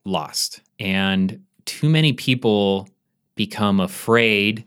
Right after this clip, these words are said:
of change and lose sight of the opportunity. I guarantee that that machine shop would have much preferred someone who had decades of manual machining experience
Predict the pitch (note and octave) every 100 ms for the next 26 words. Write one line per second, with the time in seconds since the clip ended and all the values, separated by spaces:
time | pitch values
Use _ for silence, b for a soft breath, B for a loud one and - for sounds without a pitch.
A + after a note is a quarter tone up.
0 | _ _ G2+ F#2+ F#2 F2+ F2 _ _ _
1 | _ _ _ - - F#2+ G2+ E3 G3+ -
2 | - _ _ b b b b b _ -
3 | G#2 G#2 G#2 G#2 G2+ A2 _ - G#2 A#2+
4 | C3 - - B2 A#2 A2+ G2 F#2+ F#2 E2+
5 | - _ _ _ _ - F#2+ F2+ F#2+ G2
6 | E2+ - - - F2+ _ - B2 C#3+ C3+
7 | D3+ C#3 - G#3 F#3 B2 G#2+ G#2 C#3 E3
8 | B2+ E3+ E3+ B2 G2 - G#2+ G2 G2+ G#2
9 | D3 - - A#2 - D#3 A2 F#2+ F#2+ -
10 | D3+ D#3 B2 A#2+ A2+ G#2+ G2 G2 - -
11 | G2+ A2+ B2+ A#2+ A2 G2 G2 E2+ E2+ F2
12 | A2 A#2 G#2+ G2 D3+ E3 G#2+ - G2 F#2
13 | G2 -